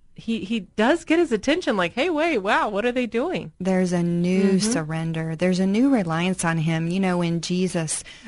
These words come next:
Speaker 2: went into the wilderness
Speaker 1: Mm.
Speaker 2: and He was fasting for forty days, and then He was, um, tempted.
Speaker 1: Yeah.
Speaker 2: And I, I often wonder, you know, how did God,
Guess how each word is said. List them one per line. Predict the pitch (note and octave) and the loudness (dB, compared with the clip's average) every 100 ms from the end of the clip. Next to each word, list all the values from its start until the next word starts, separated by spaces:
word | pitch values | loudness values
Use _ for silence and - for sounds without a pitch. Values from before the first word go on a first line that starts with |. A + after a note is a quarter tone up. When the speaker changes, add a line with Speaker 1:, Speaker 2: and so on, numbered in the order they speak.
| - | -10
Speaker 2:
went | E3+ F3+ F3 - | -4 -2 -2 -4
into | D#3+ E3+ E3+ - - E3 D#3+ D#3 D#3 D#3+ _ - | -4 -2 0 -2 -4 -4 -4 -6 -6 -10 _ -14
the | E3 E3 D#3 D3 | -6 -6 -4 -6
wilderness | C#3 E3 E3 E3+ E3 D3+ D3 - - - | -6 -2 -2 0 -2 -4 -4 -4 -4 -6
Speaker 1:
Mm. | F3 F3 E3+ - | -8 -8 -8 -4
Speaker 2:
and | F3 E3+ E3 - - | -2 -2 -4 -12 -12
He | D#3+ E3+ | -6 -4
was | D#3+ D#3+ | -4 -6
fasting | - D#3+ D#3+ - D#3+ D#3+ | -6 -6 -6 -6 -6 -6
for | - | -8
forty | D#3+ E3 D#3+ D#3 | -8 -6 -4 -4
days, | D#3 D3 D3+ D3 | -4 -4 -6 -6
and | D#3 D#3 | -6 -6
then | D#3 D3+ | -4 -4
He | D3 D#3 | -6 -6
was, | D3+ D#3 D3+ - - | -8 -10 -10 -12 -12
um, | D#3 D3 - | -10 -10 -10
tempted. | - C4+ C4+ E3 D3 D3+ - - _ _ | 0 0 2 -4 -4 -10 -14 -20 _ _
Speaker 1:
Yeah. | E3+ F3 | -12 -2
Speaker 2:
And | F3+ F3 E3 E3 - - | 0 0 0 -2 -4 -6
I, | E3+ E3+ F#3 G#3 G#3 G#3+ G3+ _ _ _ _ _ _ _ _ _ _ _ - | -4 -2 -4 -4 -4 -4 -8 _ _ _ _ _ _ _ _ _ _ _ -6
I | F#3+ F3+ - | -4 -4 -4
often | F#3+ G3+ F#3+ F3+ | -6 -4 -2 0
wonder, | F3+ F#3+ | 0 0
you | F3 E3+ | 0 0
know, | E3 - | -2 -6
how | - A#3 F#4 | -8 -4 -4
did | A#4 C#4+ F#3 | -2 -4 -4
God, | - D#3+ E3 F#3 G3 F#3 | -4 -4 -4 -4 -4 -4